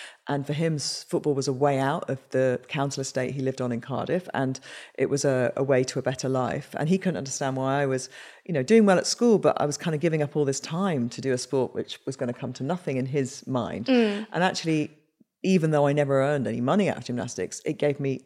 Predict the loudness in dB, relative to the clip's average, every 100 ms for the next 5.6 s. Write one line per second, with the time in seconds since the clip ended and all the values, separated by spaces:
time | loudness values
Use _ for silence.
0 | -8 -8 -2 -2 -2 -4 -6 -6 -4 -4
1 | -6 -6 -6 -10 -20 _ 0 4 4 4
2 | 2 2 -2 -4 -4 -2 -6 -6 -4 -2
3 | -2 -4 -12 -6 -2 0 0 4 4 4
4 | 2 -2 0 0 -2 -6 -4 0 2 2
5 | 2 4 4 4 0